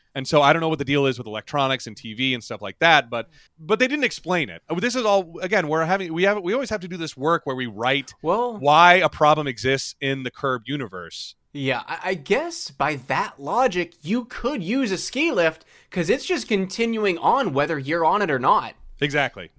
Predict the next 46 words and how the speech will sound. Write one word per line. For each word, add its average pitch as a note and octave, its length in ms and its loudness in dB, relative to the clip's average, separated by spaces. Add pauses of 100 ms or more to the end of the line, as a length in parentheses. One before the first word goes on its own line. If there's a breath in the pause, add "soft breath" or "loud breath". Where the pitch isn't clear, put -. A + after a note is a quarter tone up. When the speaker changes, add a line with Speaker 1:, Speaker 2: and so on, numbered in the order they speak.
Speaker 1:
Yeah, A#2 240 -4
that's B2 200 -6
what C3+ 80 -4
I B2 60 -2
was A2 100 -8
saying. G2 280 -10
So G2+ 240 -12
you, A2+ 160 -12
you, A2 180 -10
there's A#2+ 220 -8
no D3 140 -2
work C#3+ 400 -2
that D#3 80 -8
you B2 140 -4
have A2+ 140 -4
to A#2 80 -14
do A2+ 120 -8
to G#2+ 60 -10
get A2 140 -8
on A#2+ 220 -6
it G2+ 60 -12
except - 240 -10
to - 60 -14
stand A2 300 -8
in G2 80 -12
front G#2+ 240 -8
of E2+ 60 -14
it, F2 140 -14 (220 soft breath)
just B2+ 140 -8
like A2 160 -6
you A2+ 80 -4
walk A#2 320 -2
onto G#2 400 -8
a F#2+ 300 -8 (340)
an C#3+ 120 -4
elevator G#2+ 400 0
that F#2+ 80 -12
closes G2+ 400 -10
and F#2+ 80 -12
opens F#2+ 320 -10
its F#2+ 120 -16
doors F#2+ 280 -10
on F#2 100 -14
its F2 160 -16
own. F2 240 -12
So, F2 300 -14